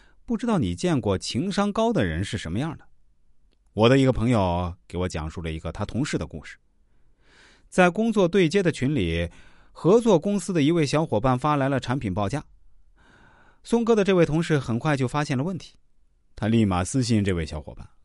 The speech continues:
告诉对方表里的数据有问题，让其迅速撤回。为此，对方感激不尽，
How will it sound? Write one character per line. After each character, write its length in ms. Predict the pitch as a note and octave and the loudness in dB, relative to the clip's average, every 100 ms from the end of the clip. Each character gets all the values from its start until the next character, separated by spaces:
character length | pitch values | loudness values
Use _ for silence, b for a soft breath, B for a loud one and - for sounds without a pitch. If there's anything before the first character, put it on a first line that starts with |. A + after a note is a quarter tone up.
| _ | _
告 160 | G3 F3 | -2 0
诉 100 | E3+ | 0
对 140 | F3 | -2
方 180 | D#3+ D#3 | 0 0
表 220 | A2+ C#3+ | 0 0
里 120 | C3 | -2
的 120 | F2 A2+ | -2 -4
数 180 | F3 | -4
据 160 | A#2 G#2 | -4 -4
有 140 | D#2 | -4
问 180 | F2 G3 | -2 -4
题， 180 | - - | -4 -8
让 220 | E2+ G2+ | -4 -4
其 100 | G#2 | -4
迅 200 | A2 A2+ | -2 -2
速 120 | A2 | -2
撤 200 | A#2+ A3+ | -4 -4
回。 120 | D3+ - _ _ _ _ _ - | -4 -10 _ _ _ _ _ -8
为 120 | F#2 | -8
此， 160 | - - b | -8 -18 b
对 120 | C3 B2 | 4 4
方 160 | B2 | 4
感 200 | G2+ F#2+ | 0 -4
激 100 | F#2+ | -4
不 100 | F2+ | -6
尽， 160 | F2 | -8